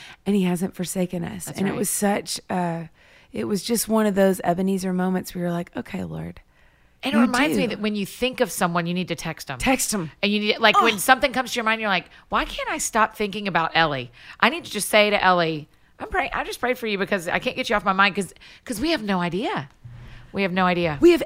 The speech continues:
Speaker 1: and, and what a gift. And maybe there's nothing going on and, and they just feel loved
Speaker 2: Okay.
Speaker 1: and thought
Speaker 2: Yeah,
Speaker 1: about.
Speaker 2: that's right.
Speaker 1: But man, what, God is always writing stories and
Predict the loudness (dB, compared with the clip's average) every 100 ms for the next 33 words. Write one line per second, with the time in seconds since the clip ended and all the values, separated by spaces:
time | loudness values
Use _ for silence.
0 | 0 -2 0 0 0 2 2 2 0 4
1 | 4 4 2 2 2 4 4 4 2 0
2 | 2 2 4 4 4 2 2 0 -2 -2
3 | -2 -4 -4 -4 -4 -6 0 0 2 -2
4 | -6 -12 _ _ _ -2 4 8 8 8
5 | 6 4 4 8 8 8 6 4 6 4
6 | 2 -4 -6 -2 0 2 2 2 0 0
7 | 0 -4 -8 -2 2 4 2 4 6 6
8 | 6 0 -4 -4 -2 -4 -6 -4 -6 -6
9 | -8